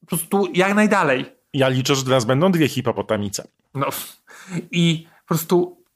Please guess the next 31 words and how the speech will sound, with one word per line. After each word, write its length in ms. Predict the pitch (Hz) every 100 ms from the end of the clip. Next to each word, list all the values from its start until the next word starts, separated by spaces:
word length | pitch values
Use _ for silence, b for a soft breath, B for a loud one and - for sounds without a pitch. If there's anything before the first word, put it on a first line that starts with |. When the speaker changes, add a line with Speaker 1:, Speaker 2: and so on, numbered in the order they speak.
| _
Speaker 1:
najgorszy 460 | 165 170 202 208 196
C 140 | 180
G 300 | 156 135 131
I 60 | 143
na 100 | 143
świecie. 440 | - 104 117 120 - -
I 440 | 156 156 160 160 _ _
fabuła 520 | - 156 175 185 190
jakby 360 | 175 165 180 160 _ _
zupełnie 380 | 147 185 185 180
durna. 420 | 143 131 123 120
Speaker 2:
Znaczy 220 | 143 165
jest 120 | 185
to 100 | 196
tak 200 | - 196
skomplikowane, 1000 | - 208 170 175 160 131 143 139 147 170
że 140 | 131 139
właściwie 380 | 143 - 156
gubisz 360 | 131 143 151 156
się 240 | - 143
co 140 | 131 131
chwilę 360 | - 156 135
we 140 | 120 120
wszystkim. 340 | - - 135
Nie 100 | 143
wiesz, 140 | 151 139
co 120 | 151
jest 220 | 139 -
prawdą. 400 | 139 123 120 135
Kolejne 380 | - 143 156 156
informacje 880 | 160 131 139 131 165 - 147 143